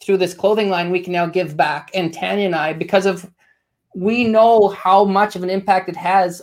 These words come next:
on our entire life. We are actually donating five dollars from every purchase for six months, uh, starting in May, to, uh, the Little Warriors Be Ba-, Bre-, Be Brave Ranch. And,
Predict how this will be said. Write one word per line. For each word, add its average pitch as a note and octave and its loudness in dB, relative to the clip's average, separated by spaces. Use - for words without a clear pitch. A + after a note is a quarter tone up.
on F3+ 0
our F3 2
entire F#3 0
life. E3+ 0
We F#3+ -2
are F3 6
actually F3+ -2
donating F3 -4
five E3+ -2
dollars E3+ 0
from E3 -10
every E3+ -6
purchase F3 -6
for F3 -6
six - -8
months, E3 -4
uh, D#3 2
starting F3 2
in D#3+ -4
May, D3+ -4
to, E3 0
uh, E3 4
the E3 2
Little F3 4
Warriors D#3+ 2
Be D#3+ -4
Ba-, D#3+ -4
Bre-, D#3 -4
Be E3 0
Brave D#3 -2
Ranch. D3+ -4
And, D3+ -8